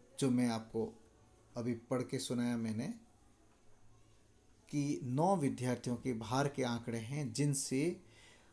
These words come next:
समांतर माध्य और मध्य का दोनों से ही माध्य विचलन की गणना कीजिए और माध्य विचलन का गुणांक भी ज्ञात कीजिए।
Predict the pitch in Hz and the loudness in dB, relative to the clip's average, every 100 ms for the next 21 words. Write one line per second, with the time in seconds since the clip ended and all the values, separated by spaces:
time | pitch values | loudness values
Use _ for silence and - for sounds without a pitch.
0 | - - 156 185 185 185 147 165 175 220 | -10 -2 2 4 4 2 4 2 6 6
1 | 156 139 131 139 139 131 104 117 170 185 | 6 2 2 0 0 0 -2 4 6 6
2 | 180 - 143 117 - 143 107 - 127 131 | 4 0 0 0 4 2 2 -4 -6 -4
3 | 120 113 113 110 110 151 139 107 104 117 | -2 -2 -2 -2 -2 -4 -4 -2 -2 -6
4 | - 110 95 98 110 - - - - - | -6 -8 -6 -4 -6 -6 -16 -20 -20 -20
5 | - - - - - - 175 190 202 - | -20 -20 -20 -20 -18 -2 6 6 6 0
6 | - - 147 139 160 175 156 139 127 123 | -20 -10 -2 2 2 4 4 4 2 2
7 | 117 180 - 117 110 143 139 120 110 104 | 2 -2 -2 -4 4 6 6 4 0 -2
8 | 107 107 - 98 85 107 | -4 -6 -8 -10 -8 -12